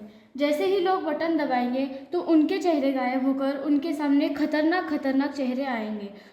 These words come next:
तो लोग डर जाएंगे और सोचेंगे कि अगर हम इन सारी चीज़ों का सेवन करेंगे तो हमारी हालत भी ऐसी ही होगी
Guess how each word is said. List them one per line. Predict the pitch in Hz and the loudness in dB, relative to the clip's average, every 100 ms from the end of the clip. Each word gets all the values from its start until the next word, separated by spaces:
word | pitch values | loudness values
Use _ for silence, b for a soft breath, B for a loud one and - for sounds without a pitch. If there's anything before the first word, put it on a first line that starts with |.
| B | B
तो | 294 | 2
लोग | 302 339 277 | 4 4 2
डर | 311 302 | 2 2
जाएंगे | 269 240 214 208 - B B B | 0 -4 -6 -10 -14 B B B
और | 330 | -4
सोचेंगे | 359 349 311 294 254 254 254 - - - | -2 -2 -2 -2 -4 -4 -6 -6 -10 -8
कि | 320 | -4
अगर | 311 330 359 359 | -2 2 2 2
हम | 349 359 349 330 | 0 -4 -6 -2
इन | 320 | -2
सारी | 320 302 285 294 | 0 -2 -4 -6
चीज़ों | 285 285 | -6 -6
का | 285 269 | -6 -6
सेवन | 285 262 339 | -6 -4 -4
करेंगे | 349 330 320 320 330 330 B B | -2 -4 -2 -4 -4 -6 B B
तो | 330 | -2
हमारी | 320 302 302 311 | 0 2 0 -2
हालत | 320 269 262 | -4 -4 -2
भी | 262 339 | -2 -2
ऐसी | 285 269 320 | -2 -2 -4
ही | 320 359 | -4 -4
होगी | 339 254 214 - | -4 -4 -4 -10